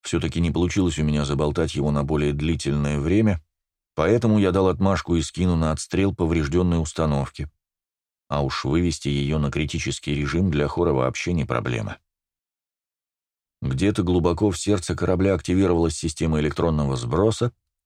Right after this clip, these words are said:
и в космос вылетел один из наших реакторов, сорвавшихся с креплений.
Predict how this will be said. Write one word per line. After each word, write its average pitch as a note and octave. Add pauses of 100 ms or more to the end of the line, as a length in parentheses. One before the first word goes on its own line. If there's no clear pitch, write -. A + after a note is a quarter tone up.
(160)
и D#2+
в C#2+
космос A2
вылетел G2
один F#2+
из D#2+
наших F2
реакторов, F#2+
сорвавшихся E2+
с -
креплений. C#2